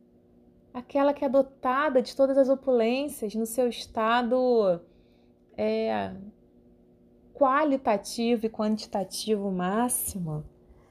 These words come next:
né? O Senhor de toda beleza, riqueza, força, conhecimento e também o Senhor de toda renúncia.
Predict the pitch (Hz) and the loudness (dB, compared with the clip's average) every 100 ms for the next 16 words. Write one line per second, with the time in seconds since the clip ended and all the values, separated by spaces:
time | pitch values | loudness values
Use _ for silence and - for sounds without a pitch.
0 | _ _ 170 170 180 - _ - - - | _ _ -12 -10 -10 -14 _ -20 -20 -16
1 | 208 - - 240 226 214 233 247 233 - | -10 0 4 6 8 8 8 6 0 -4
2 | 220 208 196 185 180 202 262 240 - 175 | -4 -2 0 0 2 6 6 4 0 -6
3 | 151 - - _ - 220 233 262 208 175 | -4 -8 -8 _ 0 2 4 4 0 -4
4 | 180 160 - _ - - - 254 262 277 | -6 -6 -12 _ -20 -20 -4 4 8 8
5 | 262 - - - 185 170 _ 277 262 254 | 6 0 -12 -6 -6 -6 _ -2 0 0
6 | 262 247 220 202 220 254 269 254 - 190 | -4 -2 -2 2 2 2 2 0 -4 -10
7 | 170 - _ - - 262 220 226 233 226 | -10 -14 _ -12 -4 0 2 2 0 0
8 | 214 214 - 202 196 202 185 175 190 - | 0 -2 -6 -4 -4 -4 -4 -4 -6 -8
9 | - 175 | -12 -14